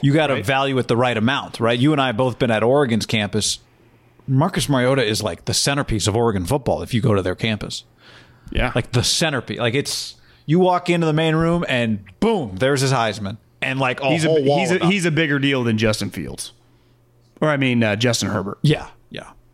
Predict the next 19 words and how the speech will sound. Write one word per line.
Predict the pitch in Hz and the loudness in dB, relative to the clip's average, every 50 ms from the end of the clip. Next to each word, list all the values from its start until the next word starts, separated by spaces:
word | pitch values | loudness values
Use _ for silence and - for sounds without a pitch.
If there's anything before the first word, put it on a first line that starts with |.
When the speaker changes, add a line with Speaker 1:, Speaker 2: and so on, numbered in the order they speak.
| _ _ _ _ _ _ _ _ _ _ _ _ _ _ _ _ _ _ _ _ - - - - _ _ _ _ _ - - - - | _ _ _ _ _ _ _ _ _ _ _ _ _ _ _ _ _ _ _ _ -18 -18 -18 -18 _ _ _ _ _ -16 -12 -4 -2
Speaker 2:
And, | 127 127 127 123 127 - - | 0 2 4 2 2 0 -2
and | 131 123 117 117 120 117 127 | -2 0 0 0 -2 0 0
Marcus | 127 135 143 139 131 123 120 131 | 2 2 2 2 0 -2 -2 0
Mariota, | 135 131 131 127 123 123 123 120 120 117 117 110 - - - _ _ _ _ _ _ _ _ _ _ _ _ _ _ _ _ _ _ _ _ - _ - | 0 0 2 2 2 4 2 2 2 2 2 0 -2 -6 -20 _ _ _ _ _ _ _ _ _ _ _ _ _ _ _ _ _ _ _ _ -20 _ -6
I | 127 | 0
mean, | 123 123 120 | 2 2 2
if | 110 - - | 0 0 0
this, | 120 127 120 - - - _ - - - | -2 0 0 -2 -6 -8 _ -14 -6 -6
it's | - 113 - | -4 -2 0
hard. | 135 127 113 98 104 90 73 | 0 0 2 0 0 0 0
I | 104 | 0
don't | 113 110 | 0 2
wanna | 107 101 104 | 2 0 -2
get | 104 113 - - - 139 123 - - - 131 107 | -4 -6 -10 -8 -8 -8 -8 -6 -2 -2 0 2
ahead | - 131 127 | 2 2 0
of | 120 98 | 0 0
ourselves | 101 92 - 107 101 101 - | -2 -2 0 0 0 0 -2
here, | - 98 104 104 | -2 -2 -2 -2
but | 107 101 - | -2 -4 -6